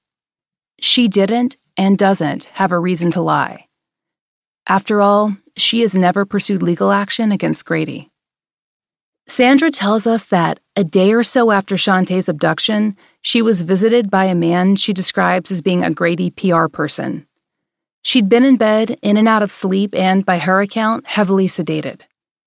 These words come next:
The police had come and gone and come again.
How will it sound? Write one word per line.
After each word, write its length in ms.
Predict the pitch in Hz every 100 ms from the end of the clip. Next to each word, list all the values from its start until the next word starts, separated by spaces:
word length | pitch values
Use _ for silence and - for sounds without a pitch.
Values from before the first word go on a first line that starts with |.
| _ _ _ _ _ -
The 80 | 202
police 420 | 202 226 262 269
had 160 | 226
come 320 | - 180 190 -
and 220 | 196 180
gone 280 | 170 170 190
and 160 | 165
come 240 | - 180 170
again. 440 | 156 151 135